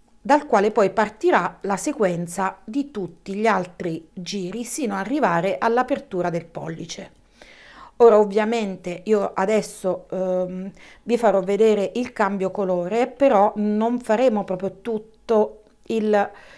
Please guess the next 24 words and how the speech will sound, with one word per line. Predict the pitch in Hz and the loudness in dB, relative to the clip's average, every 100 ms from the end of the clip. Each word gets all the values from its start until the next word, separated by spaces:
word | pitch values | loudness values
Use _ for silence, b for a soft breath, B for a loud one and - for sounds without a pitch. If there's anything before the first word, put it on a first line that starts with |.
| B B B B B B B B | B B B B B B B B
eh, | 214 | -4
lo | - 220 | 0 0
scaldapolso | 220 202 190 196 214 202 214 | 4 2 4 2 0 0 -4
assieme, | 190 - 220 196 196 190 - | -4 -2 0 0 -2 -8 -2
perché | 214 214 220 | -2 2 2
è | |
veramente | 214 233 247 262 262 226 | 4 2 2 0 0 2
un | 214 214 | 4 4
lavoro | 208 226 214 | 4 4 2
così | 214 220 277 | 0 -4 -4
semplice | - - 202 208 208 220 233 226 - _ b b b _ | -2 0 0 0 -6 -4 -2 -2 -6 _ b b b _
che | 226 | 2
dovete | 214 233 220 | 6 6 4
solo | 226 269 233 | 2 4 4
continuare | 214 220 254 233 202 | 2 -2 -2 0 0
a | 202 | 2
lavorare | 226 294 208 180 196 - | 2 2 4 2 0 2
con | 262 | 4
la | 220 | 4
cadenza | 214 220 226 202 208 - - 233 254 - | 2 2 2 0 -4 -6 0 0 0 -4
del | 190 196 | -2 -2
cambio | - 220 208 196 | 0 2 2 -2
di | 196 | -2
colore | 302 262 185 190 220 | 0 4 4 4 2